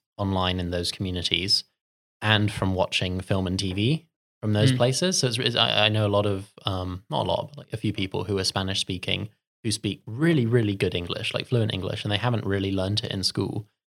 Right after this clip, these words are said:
Speaker 1: They've learnt it through playing online games and through watching English T V.
Speaker 2: It's amazing what you can connect with online. I mean,
Speaker 1: Oh,
Speaker 2: I,
Speaker 1: yeah.
Speaker 2: I've kn-, known, known loads of guys, um, and,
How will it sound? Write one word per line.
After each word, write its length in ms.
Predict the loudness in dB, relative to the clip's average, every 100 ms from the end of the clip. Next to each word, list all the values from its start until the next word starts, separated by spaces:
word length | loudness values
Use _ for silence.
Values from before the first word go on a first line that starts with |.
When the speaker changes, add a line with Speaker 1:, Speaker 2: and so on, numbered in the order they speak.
| _
Speaker 1:
They've 160 | -2 2
learnt 260 | 4 4 2
it 160 | -2
through 220 | -2 -2
playing 320 | 0 -2 0 0
online 320 | -2 -2 0
games 420 | 0 -2 -4 -6
and 180 | -6 -6
through 160 | -4 -2
watching 560 | -2 -4 -6 -8 -12 -18 _ _ _ -10
English 260 | -6 -6 -6
T 140 | -6
V. 260 | -6 -8 -12 _ _ _ _ _ _ _ -2
Speaker 2:
It's 160 | 4
amazing 380 | 6 8 6 4
what 120 | 4 4
you 80 |
can 400 | 4 2 2 0 -2
connect 340 | 2 2 0
with 180 | -6 -6
online. 460 | -4 0 0 -2 -6
I 60 | -2
mean, 140 | 4
Speaker 1:
Oh, 40 | 8
Speaker 2:
I, 100 | 8
Speaker 1:
yeah. 320 | 6 4 0 -6 _ _ _ _ _ _ _ _ _ -2
Speaker 2:
I've 200 | 2 6
kn-, 200 | 4 2
known, 500 | 4 8 10 8 6
known 180 | 6 8
loads 200 | 8 8
of 80 | 6
guys, 440 | 4 4 -2 -4 0
um, 400 | 2 2 0 -4
and, 180 | -6